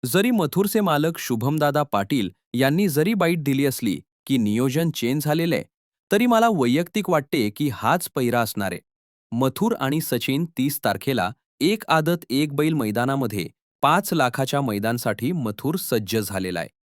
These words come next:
तुफान फॉर्ममध्ये आहे आपला मथुर, खूप नाव गाजवतोय राहुल दादाचं. तर खूप भारी वाटते मथुरला पळताना बघून.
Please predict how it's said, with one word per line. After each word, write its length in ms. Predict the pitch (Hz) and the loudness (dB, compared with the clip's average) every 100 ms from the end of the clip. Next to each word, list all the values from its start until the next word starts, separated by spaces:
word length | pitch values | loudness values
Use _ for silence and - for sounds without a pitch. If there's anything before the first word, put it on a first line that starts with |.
| _ _ _ _ _ | _ _ _ _ _
तुफान 440 | 196 196 - 233 233 | -2 0 2 2 2
फॉर्ममध्ये 560 | - 160 170 160 139 | 0 0 2 2 2
आहे 200 | 135 101 | 2 2
आपला 280 | 120 104 101 | -2 -2 -4
मथुर, 340 | 98 90 - - _ _ _ _ | -4 -6 -10 -12 _ _ _ _
खूप 280 | - 180 175 | -4 -2 0
नाव 280 | 110 104 147 | 0 2 2
गाजवतोय 520 | 147 127 131 127 120 | 2 0 0 -2 -2
राहुल 300 | 107 98 104 | -2 -2 -2
दादाचं. 400 | 101 90 92 - - _ _ _ _ _ 226 | -2 -4 -6 -8 -14 _ _ _ _ _ 2
तर 100 | 240 | 2
खूप 180 | - 233 156 | 0 -2 -2
भारी 280 | 107 113 | 0 0
वाटते 340 | 202 190 175 190 | 2 0 0 0
मथुरला 520 | 147 113 - 147 156 | 0 -2 -2 0 0
पळताना 460 | 151 107 104 117 123 | 0 -2 0 -2 -2
बघून. 380 | 98 95 104 | -4 -6 -8